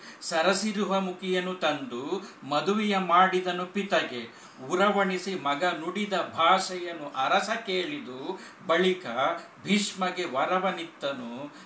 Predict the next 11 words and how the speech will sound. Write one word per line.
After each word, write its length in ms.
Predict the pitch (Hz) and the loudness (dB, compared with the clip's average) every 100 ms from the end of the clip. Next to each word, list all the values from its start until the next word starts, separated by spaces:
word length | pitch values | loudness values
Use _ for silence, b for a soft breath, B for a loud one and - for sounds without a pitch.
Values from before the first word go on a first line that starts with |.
| - 123 | -14 -4
ಮರಣವದು 760 | 127 143 196 214 196 190 196 | -2 0 2 0 0 -2 -2
ನಿನ್ನಿಚ್ಛೆ 560 | 190 180 180 185 - 196 | -6 -6 -8 -10 -10 -10
ಹೋಗೆಂದ." 600 | 185 180 170 160 156 147 135 113 - - - - - - - - - - - - | -8 -10 -10 -12 -14 -14 -14 -14 -18 -20 -20 -20 -20 -20 -20 -20 -20 -20 -20 -8
ಮರಣವದು 600 | 143 180 185 170 170 170 | -6 -6 -6 -10 -12 -12
ನಿನ್ನಿಚ್ಛೆ 480 | 190 220 226 - 190 | -8 -6 -8 -10 -14
ಹೋಗು. 640 | 185 143 131 - 120 110 101 - - - - - - - - 110 | -14 -18 -20 -20 -18 -18 -20 -20 -20 -20 -20 -20 -20 -20 -18 -14
ಭೀಷ್ಮ 320 | 120 - 120 165 156 - - - - - - - - - - 147 | -14 -12 -12 -12 -14 -20 -20 -20 -20 -20 -20 -20 -20 -20 -14 -12
ಶಂತನು 320 | 131 - 143 | -12 -12 -14
ಹೇಳ್ತಾ 380 | 127 117 110 117 | -16 -16 -16 -16
ಇರುವಂಥದ್ದು 560 | 104 107 - - - - - - - - - - - - - - | -16 -18 -20 -20 -20 -20 -20 -20 -20 -20 -20 -20 -20 -20 -20 -16
ನೋಡ್ರಿ. 320 | 135 190 190 | -14 -12 -14